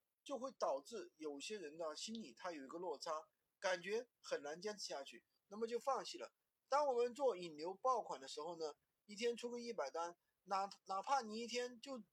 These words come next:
一单就赚个一块钱，你一天也有一百块钱，对吧？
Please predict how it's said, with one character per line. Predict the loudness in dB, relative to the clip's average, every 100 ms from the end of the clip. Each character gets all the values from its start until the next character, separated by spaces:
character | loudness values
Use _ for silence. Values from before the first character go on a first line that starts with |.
| _ -12
一 | -4
单 | 0 0 0
就 | -6
赚 | -2 -2 -2
个 |
一 | -8 -4
块 | 0 0
钱， | -2 -6 -10 _ _ _
你 | -10
一 | -4
天 | 0 0
也 | 0
有 | -2
一 | -2
百 | -2 -2
块 | -2 -6
钱， | -6 -6
对 | -6
吧？ | -6